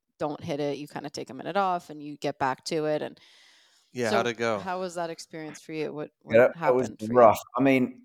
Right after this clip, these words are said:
Speaker 3: immediately, normally when I see things that are, like, you know, based off of body weight and stuff like that, normally I'm doing a little bit of a happy dance 'cause I'm not the biggest dude. So I'm like, you know, "Oh, this is," you know, percentage of body weight stuff or whatever. I'm like,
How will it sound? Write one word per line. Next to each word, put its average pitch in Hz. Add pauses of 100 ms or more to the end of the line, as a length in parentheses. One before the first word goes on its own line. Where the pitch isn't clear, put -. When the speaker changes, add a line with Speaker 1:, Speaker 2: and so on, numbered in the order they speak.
(120)
Speaker 3:
immediately, 160
normally 147
when 113
I 113
see 113
things 113
that 73
are, 107
like, 101
you 98
know, 95
based 107
off 101
of 95
body 98
weight 92
and -
stuff -
like 92
that, 95
normally 127
I'm 113
doing 107
a 107
little 98
bit 98
of 90
a 92
happy 104
dance 85
'cause 92
I'm 120
not 123
the 101
biggest 95
dude. 87
So 98
I'm 95
like, 95
you 110
know, 123
"Oh, 139
this 135
is," 127
you 117
know, 98
percentage 113
of 95
body 107
weight 95
stuff 95
or 92
whatever. 90
I'm 90
like, 82